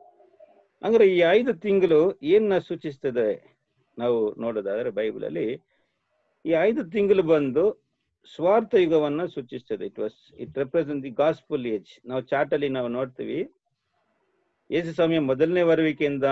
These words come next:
ಯೇಸು ಸ್ವಾಮಿ ಎರಡನೇ ಬರುವಿಕೆವರೆಗೆ ಇರುವಂತ ಈ ಕಾಲವನ್ನ ನಾವು ಏನಂತ ಕರಿತೀವಿ ಅಂದ್ರೆ ಸ್ವಾರ್ಥ ಯುಗ, gospel age.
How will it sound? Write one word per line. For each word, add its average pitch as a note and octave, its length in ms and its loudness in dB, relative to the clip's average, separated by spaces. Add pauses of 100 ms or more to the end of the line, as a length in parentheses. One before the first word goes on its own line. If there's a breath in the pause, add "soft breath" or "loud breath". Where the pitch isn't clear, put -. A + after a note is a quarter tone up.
(360)
ಯೇಸು C#3 240 -4
ಸ್ವಾಮಿ C3+ 280 -4
ಎರಡನೇ C#3 300 -2
ಬರುವಿಕೆವರೆಗೆ B2+ 680 -2
ಇರುವಂತ A#2+ 380 -4
ಈ B2+ 340 -6
ಕಾಲವನ್ನ A#2+ 720 -2 (1080)
ನಾವು A#2+ 260 -2
ಏನಂತ C#3+ 400 0
ಕರಿತೀವಿ A#2+ 580 0
ಅಂದ್ರೆ G2+ 340 -4 (680)
ಸ್ವಾರ್ಥ C#3+ 540 -2
ಯುಗ, A2+ 140 -4 (1000)
gospel C3 460 -2
age. G#2 440 -6